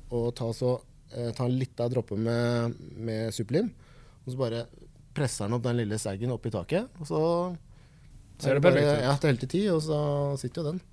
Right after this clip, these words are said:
Speaker 1: Så det er jo en, eh, en grei måte på en måte, når, når man ser over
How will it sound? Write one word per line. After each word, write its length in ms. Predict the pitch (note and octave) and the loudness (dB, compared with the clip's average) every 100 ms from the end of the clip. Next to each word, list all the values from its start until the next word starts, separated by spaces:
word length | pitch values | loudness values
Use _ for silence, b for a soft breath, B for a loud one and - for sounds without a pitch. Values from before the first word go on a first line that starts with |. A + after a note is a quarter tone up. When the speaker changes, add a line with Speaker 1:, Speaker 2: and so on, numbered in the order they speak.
| - - - | -20 -20 -20
Speaker 1:
Så 120 | - C#3 | -8 -2
det 120 | C#3+ | 2
er 100 | B2+ | 4
jo 60 | A#2+ | 4
en, 80 | B2+ | 2
eh, 440 | B2+ B2 B2 B2 B2+ | 2 2 0 0 0
en 100 | C3+ | 2
grei 240 | B2+ C3 C#3 | 4 4 4
måte 240 | B2 D3+ | 4 0
på 80 | C3 | 0
en 60 | C3+ | 0
måte, 200 | G#2+ B2+ | 2 2
når, 300 | C3+ C3+ C3+ D3 | 4 4 4 4
når 160 | C#3 | 4
man 100 | D3 | 4
ser 260 | D3 C3+ G#2+ | 2 2 2
over 300 | G#2+ B2+ C3+ | 2 2 2